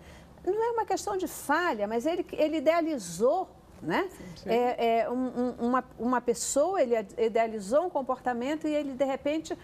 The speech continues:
Speaker 1: olha e diz assim,
Speaker 2: limitações.
Speaker 1: "Ah, não é bem assim."
Speaker 2: Uhum.
Speaker 1: E aí, isso pode, na cabecinha dele, soar como uma falha. E vem o questionamento, né? O
Speaker 2: Uhum.
Speaker 1: questionamento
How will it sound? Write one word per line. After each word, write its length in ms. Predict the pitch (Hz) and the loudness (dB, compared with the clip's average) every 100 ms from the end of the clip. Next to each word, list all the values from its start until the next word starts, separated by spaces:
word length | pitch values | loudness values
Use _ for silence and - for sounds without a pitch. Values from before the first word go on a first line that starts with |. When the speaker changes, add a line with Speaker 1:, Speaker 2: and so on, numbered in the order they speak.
| - - | -18 0
Speaker 1:
olha 280 | 240 277 277 | 2 2 -2
e 40 | |
diz 120 | 214 | -2
assim, 240 | 247 - 277 | -2 0 -2
Speaker 2:
limitações. 220 | 135 - - 571 | -4 -10 -2 -2
Speaker 1:
"Ah, 100 | 156 - - - - - - - | -2 -8 -20 -20 -20 -20 -20 -10
não 540 | 330 233 190 220 339 370 | -6 -6 -4 -2 0 0
é 140 | 220 | 0
bem 200 | 226 277 | 2 0
assim." 480 | 480 - - 523 453 - 202 196 139 | 0 -8 -4 -2 -2 -6 -16 -10 -6
Speaker 2:
Uhum. 240 | 156 151 | -6 0
Speaker 1:
E 120 | 320 349 | 2 4
aí, 460 | 294 294 370 - 294 427 | 2 2 -2 0 4 4
isso 320 | 370 - - | 2 -4 -4
pode, 440 | 233 220 214 214 226 | -2 2 2 0 -2
na 140 | 269 | -4
cabecinha 600 | 415 453 339 262 - 233 202 | -2 -2 0 -2 -2 -4 -2
dele, 300 | 208 285 285 | 0 0 -2
soar 340 | - 277 254 | -4 -2 -2
como 160 | 254 262 | -2 -4
uma 140 | 285 | -4
falha. 360 | 302 254 220 202 - - - | -2 -2 -2 -4 -14 -18 -2
E 100 | 370 | -2
vem 300 | 254 233 226 | 0 -2 -4
o 40 | |
questionamento, 1000 | 233 233 - 240 233 240 226 175 160 - | -2 -4 -2 -8 -6 -6 -4 -6 -6 -8
né? 160 | - 196 | -4 -2
O 40 | |
Speaker 2:
Uhum. 40 | 160 | 0
Speaker 1:
questionamento 960 | 170 240 285 269 240 208 220 277 277 | -2 -2 -4 -4 -4 -4 -4 -4 -8